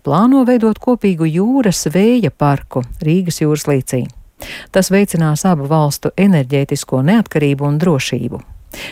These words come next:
Pagaidām gan šāda parka izmaksas un īstenošanas laiks nav zināms. Ja novembrī notiktu Rīgas domas vēlēšanas, lielāko vēlētāju atbalstu iegūtu Saskaņa,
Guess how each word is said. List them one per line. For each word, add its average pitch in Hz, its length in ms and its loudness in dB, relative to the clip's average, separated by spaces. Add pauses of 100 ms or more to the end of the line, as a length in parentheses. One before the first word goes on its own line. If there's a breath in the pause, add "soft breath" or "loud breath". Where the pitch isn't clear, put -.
(100)
Pagaidām 214 540 2
gan 143 240 -2
šāda 139 320 -2
parka 135 440 0
izmaksas 147 760 0
un 120 160 -2
īstenošanas 180 840 2
laiks 135 420 -2 (160)
nav 135 300 2
zināms. - 560 -4 (1700 loud breath)
Ja 202 220 4 (100)
novembrī 151 680 2
notiktu 160 540 -2
Rīgas 160 420 0
domas 156 380 0
vēlēšanas, 139 720 0 (320)
lielāko 214 560 2
vēlētāju 185 640 2
atbalstu 165 480 0
iegūtu 151 460 0 (100)
Saskaņa, 233 720 0